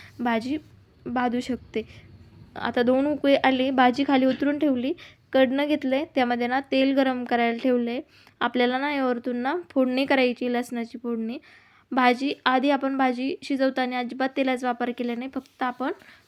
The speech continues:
भाजीला वरतूनच तडका देऊन घेणार आहे. तर इथं ना त्यामध्ये लसणाच्या पाकळ्या, दहा ते बारा लसणाच्या पाकळ्या अशा बारीक खुडून घेतल्या, यामध्ये घातल्या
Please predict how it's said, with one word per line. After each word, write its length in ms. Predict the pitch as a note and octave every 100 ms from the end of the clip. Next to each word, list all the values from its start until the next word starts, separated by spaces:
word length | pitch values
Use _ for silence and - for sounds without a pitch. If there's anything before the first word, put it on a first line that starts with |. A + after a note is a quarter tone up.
| _ -
भाजीला 360 | C4 B3+ C#4
वरतूनच 480 | C#4+ D4 C#4+ C#4+ E4+ D4
तडका 260 | C4+ C4+
देऊन 240 | C#4 C#4 C#4+
घेणार 300 | C#4 B3 A#3+
आहे. 200 | B3+ D#4+ - - -
तर 60 | C4+
इथं 200 | C4+ C4+
ना 140 | D4+ F4+
त्यामध्ये 480 | C4 B3 B3 C#4 C#4
लसणाच्या 400 | C#4 B3+ B3 A#3+
पाकळ्या, 360 | B3 B3 A#3+ E4 - _ _ -
दहा 220 | B3 B3+
ते 60 | A#3+
बारा 160 | A#3+ A#3
लसणाच्या 440 | A#3+ A#3+ A#3+ A#3+
पाकळ्या 260 | A#3 A3+ A#3
अशा 140 | A#3
बारीक 340 | A#3 A#3 B3 -
खुडून 280 | - B3+ C#4+
घेतल्या, 300 | D#4 D4+ C4 - - - -
यामध्ये 340 | C4 C4 C4 C4+
घातल्या 340 | A#3+ B3